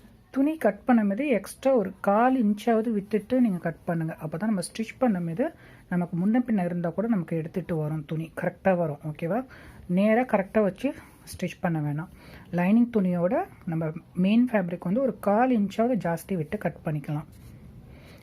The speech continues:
இப்ப பேக் கட் பண்ணிட்டேன். இதை எடுத்துட்டு ஃப்ரண்ட் பீஸை கட் பண்ணிக்கலாம். ஃப்ரண்ட் பீஸ் வச்சிருக்கேன். ஃப்ரண்ட் பீஸை கழுத்து, கை வந்து கொஞ்சம் குடஞ்சு உள்ளார கட் பண்ணிக்கலாம். கட் பண்ணிட்டேன்.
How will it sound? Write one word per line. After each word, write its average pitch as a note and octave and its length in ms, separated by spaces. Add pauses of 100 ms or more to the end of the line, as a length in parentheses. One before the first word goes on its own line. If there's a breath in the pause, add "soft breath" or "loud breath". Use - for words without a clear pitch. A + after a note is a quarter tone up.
இப்ப F3+ 160
பேக் F3+ 300
கட் G3+ 200
பண்ணிட்டேன். G3 440
இதை E3+ 180
எடுத்துட்டு A#3 440
ஃப்ரண்ட் G3 340
பீஸை E3+ 220
கட் E3 220
பண்ணிக்கலாம். C#3+ 420 (1300)
ஃப்ரண்ட் B3 340
பீஸ் A3 260
வச்சிருக்கேன். G3 500 (100)
ஃப்ரண்ட் G#3+ 280
பீஸை G3+ 340
கழுத்து, G3+ 640
கை F#3+ 520 (600 soft breath)
வந்து G#3 220
கொஞ்சம் F#3+ 300
குடஞ்சு F#3+ 420
உள்ளார F#3+ 220
கட் A3 260
பண்ணிக்கலாம். D#3 380 (1120)
கட் G#3 260
பண்ணிட்டேன். G#3 380